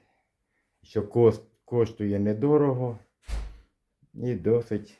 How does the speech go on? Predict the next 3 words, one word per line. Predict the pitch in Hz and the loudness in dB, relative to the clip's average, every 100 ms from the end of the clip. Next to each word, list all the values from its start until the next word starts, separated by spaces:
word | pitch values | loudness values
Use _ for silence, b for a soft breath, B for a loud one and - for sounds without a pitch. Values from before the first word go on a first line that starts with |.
| _ _ _ _ - | _ _ _ _ -10
непогано | 101 90 90 104 107 76 | -8 -6 -4 -4 -4 -6
ним | 78 87 92 _ _ _ _ _ _ _ - | -6 -8 -12 _ _ _ _ _ _ _ -6
працювати. | 98 98 92 80 76 - 80 | -6 -4 -6 -4 -6 -8 -12